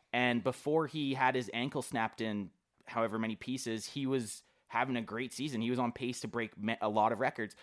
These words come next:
So he actually doubled down on himself, and even with being hurt and out for the season, it actually probably gave him more leverage because, uh, well, you guys watched the Cowboys without a quarterback. They, they were terrible. Like, some of the worst football I've ever watched.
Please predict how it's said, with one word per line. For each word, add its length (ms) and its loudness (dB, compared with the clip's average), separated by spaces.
So 120 4
he 80 10
actually 240 6
doubled 320 4
down 240 6
on 80 4
himself, 360 0
and 120 0
even 320 -2
with 240 2
being 220 -4
hurt 260 -4
and 100 -2
out 140 -4
for 80 -6
the 80 -6
season, 400 -4
it 100 4
actually 280 4
probably 240 2
gave 180 0
him 80 2
more 240 4
leverage 560 0
because, 500 -2
uh, 240 4
well, 140 4
you 100 -2
guys 180 2
watched 300 0
the 80 -6
Cowboys 420 0
without 260 -2
a 40 -4
quarterback. 540 -2
They, 140 -2
they 80 -2
were 100 -4
terrible. 600 -6
Like, 260 0
some 200 2
of 40 0
the 80 4
worst 260 2
football 300 0
I've 140 0
ever 180 0
watched. 460 -6